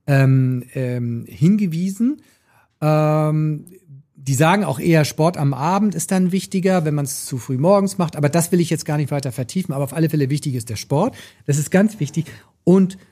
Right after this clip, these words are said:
was d-, diese Forschung, die, die wird uns noch viel zutage bringen. Und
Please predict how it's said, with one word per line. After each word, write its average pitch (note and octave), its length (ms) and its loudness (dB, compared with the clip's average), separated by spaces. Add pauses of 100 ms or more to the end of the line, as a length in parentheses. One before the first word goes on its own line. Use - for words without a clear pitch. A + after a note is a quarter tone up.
(200)
was F3 300 2
d-, G3 560 -8 (140)
diese A3+ 360 2
Forschung, E3+ 680 -2
die, D3 220 -4
die D3+ 160 -2
wird F#3+ 140 2
uns - 160 -8
noch D#3+ 120 0
viel A#3+ 280 2
zutage F#3 500 -4
bringen. C3 340 -4
Und D#3 300 -4